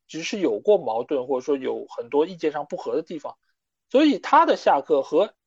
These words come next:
其他的很多主教练的下课是完全不一样，因为其他的一般来说是老板觉得，哎，你这个教练还行，但是球迷不干了，球迷觉得你带的不好，而库珀恰恰相反。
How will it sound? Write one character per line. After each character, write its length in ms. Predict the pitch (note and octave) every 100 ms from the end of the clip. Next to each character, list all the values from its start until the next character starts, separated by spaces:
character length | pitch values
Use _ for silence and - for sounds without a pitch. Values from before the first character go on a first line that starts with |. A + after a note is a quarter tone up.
| _ _
其 240 | - F3
他 240 | - C4+
的 80 | C4+
很 260 | - A#2+ A#2
多 360 | F3+ B3+ C4+ _ _
主 140 | C#3+
教 100 | C#3
练 80 | F3
的 60 | E3
下 160 | F#3 D#3+
课 100 | D#3
是 140 | D3+
完 180 | C3+ F3+
全 160 | D#3+
不 80 | C3
一 60 | B2
样， 180 | A#2 F3
因 80 |
为 100 | A3+ - _
其 160 | - E3+
他 180 | A#3 B3
的 140 | D3+
一 120 | D#3+
般 140 | E3+ A3+
来 140 | C#3+
说 120 | C#3+
是 140 | C#3 C#3
老 220 | B2+ E3+
板 160 | G3 C3+
觉 140 | B2
得， 100 | C#3
哎， 180 | B2+ D3+
你 120 | C3+
这 100 | D3+
个 60 | C#3
教 120 | D3+
练 100 | C#3
还 140 | D3
行， 260 | - B2 C3 _ _ -
但 120 | F#3+
是 120 | F3
球 240 | - E3+
迷 100 | A3
不 140 | G#3 E3+
干 160 | A#2
了， 100 | - _
球 140 | D#3
迷 100 | F#3+
觉 100 | G#3
得 80 | D3
你 100 | C3+
带 140 | C#3+ C3
的 60 |
不 100 | B2+
好， 240 | B2 A#2+ _ _ _ _ _ -
而 160 | F3 G3
库 220 | - G3+
珀 200 | G3 C3+
恰 160 | E3
恰 100 | C#3
相 200 | A#2+ B2
反。 120 | B2